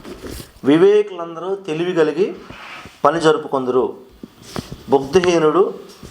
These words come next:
మూర్ఖత వెల్లడిపరచును." ఇది ఈరోజు, ఆ, దేవుని యొక్క వాక్యము మరియు దేవుని యొక్క వాగ్దానం. "వివేకులందరూ తెలివి కలిగి పని జరుపుకొందురు,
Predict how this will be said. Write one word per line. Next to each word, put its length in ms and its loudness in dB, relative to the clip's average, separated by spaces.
మూర్ఖత 560 2
వెల్లడిపరచును." 960 -2
ఇది 120 -2
ఈరోజు, 560 0
ఆ, 320 2
దేవుని 200 4
యొక్క 160 -6
వాక్యము 800 -2
మరియు 180 -2
దేవుని 240 -4
యొక్క 140 -8
వాగ్దానం. 560 -2
"వివేకులందరూ 680 4
తెలివి 320 0
కలిగి 200 0
పని 200 -4
జరుపుకొందురు, 600 0